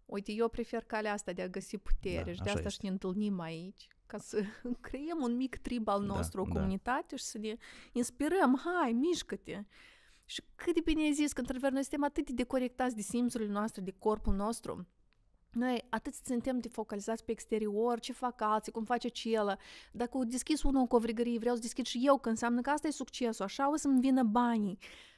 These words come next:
Speaker 1: Dar care e talentul tău? Tu cine ești?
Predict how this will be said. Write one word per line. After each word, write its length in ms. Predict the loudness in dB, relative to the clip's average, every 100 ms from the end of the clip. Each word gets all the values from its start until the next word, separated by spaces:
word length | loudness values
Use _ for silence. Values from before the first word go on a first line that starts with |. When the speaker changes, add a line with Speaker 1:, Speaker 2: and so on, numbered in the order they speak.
| -4
Speaker 1:
Dar 140 | -4
care 300 | 0 2 2
e 40 | 2
talentul 600 | 4 6 6 2 0 -2
tău? 320 | 2 4 4
Tu 180 | 2 4 6 4
cine 640 | 0 0 0 0 0 -2
ești? 220 | -6 -12